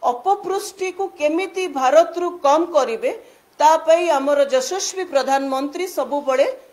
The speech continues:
ଚେଷ୍ଟିତ। ଶ୍ରୀ ନରେନ୍ଦ୍ର ମୋଦିଜୀ ତାଙ୍କର ତିନିଟା flagship ଯୋଜନା ନେଇଛନ୍ତି, ଅନେକ ଯୋଜନା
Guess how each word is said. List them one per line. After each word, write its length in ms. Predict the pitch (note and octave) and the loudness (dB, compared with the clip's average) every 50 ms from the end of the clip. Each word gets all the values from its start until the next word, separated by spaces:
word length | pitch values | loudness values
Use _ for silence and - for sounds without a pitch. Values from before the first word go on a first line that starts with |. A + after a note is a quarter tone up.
| _ _ _ _ - | _ _ _ _ -2
ଚେଷ୍ଟିତ। 480 | - C#4+ C#4+ C#4+ - - D4+ C4 - F#3 D#3+ - - - - - _ _ - | 0 0 0 0 -2 -6 -6 -6 -4 -4 -6 -6 -8 -14 -20 -20 _ _ -18
ଶ୍ରୀ 160 | - - B3 | -14 -12 -6
ନରେନ୍ଦ୍ର 420 | B3 A#3+ A#3+ B3 C4+ D4+ D#4+ D#4 F4 E4+ | -2 0 2 4 4 4 4 2 2 2
ମୋଦିଜୀ 540 | D#4+ D#4+ D#4+ - E4 E4 D#4 - D#4+ E4+ F#4+ - - - - _ - | 2 2 0 0 -2 -4 -4 -4 -4 -4 -4 -6 -8 -14 -18 _ -4
ତାଙ୍କର 340 | C4+ C4+ D4 C#4+ D#4+ E4 E4+ E4+ E4+ F4 - | -2 -2 -2 -2 -2 -2 -2 -2 -4 -4 -6
ତିନିଟା 380 | F4 F4+ F#4+ G#4 G#4 G#4 G4+ G#4 | -6 -4 -4 -4 -2 0 0 0
flagship 680 | G#4 G#4 E4+ C#4+ C#4+ D4 D4 - - F4+ F#4+ F4+ - - - - | 0 0 0 0 0 0 -2 -8 -8 -8 -8 -8 -10 -16 -16 -12
ଯୋଜନା 440 | A3+ - C4+ C4+ C4 C#4+ D4+ D#4 D#4 D#4 | -4 0 0 0 2 0 0 0 0 0
ନେଇଛନ୍ତି, 580 | C#4+ C#4 C#4 C#4+ C#4+ D4 C#4 B3+ B3 C4 F#4 A#4+ A#4+ - - - _ _ _ _ _ - | 0 -2 -2 -4 -2 -4 -4 -4 -4 -8 -10 -12 -12 -14 -20 -20 _ _ _ _ _ -4
ଅନେକ 340 | - - A#3 C4 D4 F4+ E4+ F4 - - | -2 -2 0 0 0 -4 -4 -6 -10 -4
ଯୋଜନା 400 | A#3 C4+ C4+ C4+ C#4+ D4 D4 | 0 0 0 2 0 0 0